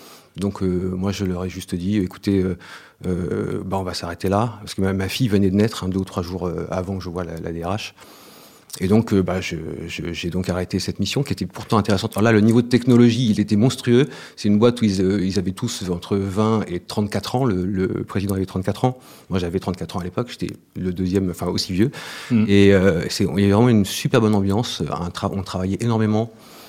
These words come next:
Speaker 1: Maintenant, bon, bah, euh, l'appar-, l'appartenance au groupe Neuron, euh, n'était pas neutre. Et, euh, bon, voilà, après, je vous dis, c'est une expérience intéressante. Humainement, euh,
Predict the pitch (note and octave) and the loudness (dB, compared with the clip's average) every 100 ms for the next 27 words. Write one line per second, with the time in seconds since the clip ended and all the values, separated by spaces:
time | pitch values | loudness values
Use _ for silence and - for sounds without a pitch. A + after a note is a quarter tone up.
0 | - E2 F2+ G2+ G2+ F#2 F2+ - - - | -10 -6 0 2 2 0 -2 -6 -8 -8
1 | - - - - - - _ - E2 F#2 | -8 -8 -10 -12 -14 -16 _ -10 -2 2
2 | G#2+ G2 F#2+ F#2+ G#2 A#2 - A2+ G2+ G#2 | 4 4 2 4 4 2 2 2 2 2
3 | G#2 G#2 G#2+ G#2 A2+ F#2 F#2+ G2 F#2+ F#2 | 0 2 2 4 4 2 2 0 0 -2
4 | - G2 G2+ A2+ - - F2+ F2 F#2 F#2+ | 0 2 2 0 -6 -8 -4 -2 -2 -4
5 | F2+ F#2 F2+ - _ - - - - - | -4 -4 -6 -10 _ -20 -20 -20 -14 -4
6 | F2+ F#2+ E2 F2 E2 - F2 - F2+ G#2 | -2 -2 -2 -6 -6 -6 -6 -2 0 2
7 | A2 G#2 - F#2 F#2 G#2+ F2+ F2 E2 - | 2 0 0 0 0 -2 -2 -4 -8 -10
8 | - G#2 G#2+ A2+ A2 A#2 G2+ F#2 F#2 G2 | 0 6 8 8 8 6 6 4 2 0
9 | - | -4